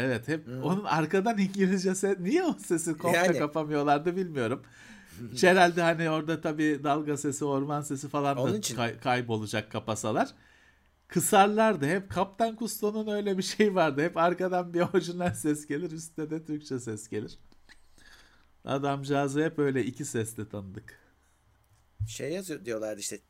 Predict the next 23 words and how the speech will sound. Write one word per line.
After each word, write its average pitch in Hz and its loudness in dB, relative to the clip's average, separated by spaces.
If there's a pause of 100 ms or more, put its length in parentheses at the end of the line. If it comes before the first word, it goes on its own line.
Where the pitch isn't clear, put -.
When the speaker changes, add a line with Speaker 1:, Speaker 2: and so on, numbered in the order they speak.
(340)
Speaker 2:
bazı 123 -2
şeyler 127 0
çakma 143 -4
olarak 127 0
seslendirildiği 123 -6
için 123 -10 (540)
mesela 127 -2
orijinal 131 0
müzik 147 -2
kesiliyor 110 -4 (100)
Türkçe 123 -4
konuşunca 113 -6
üstüne. 135 -4
Speaker 1:
Evet. 135 8
Speaker 2:
Çünkü 117 2
arkayı 139 0
kapattığın - -4
zaman 147 0
müzik 165 -2
gidiyor. 113 -6
Ayrı 123 2
ayrı 127 2
değiller. 156 0